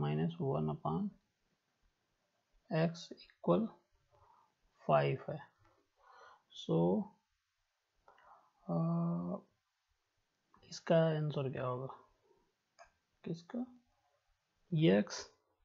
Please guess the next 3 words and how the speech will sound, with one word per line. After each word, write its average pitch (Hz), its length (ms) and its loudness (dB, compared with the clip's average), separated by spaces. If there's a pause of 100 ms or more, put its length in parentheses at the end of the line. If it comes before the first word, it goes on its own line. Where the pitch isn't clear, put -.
(880)
uh, 185 260 2 (180)
पावर 151 360 0
फ़ोर 147 680 -4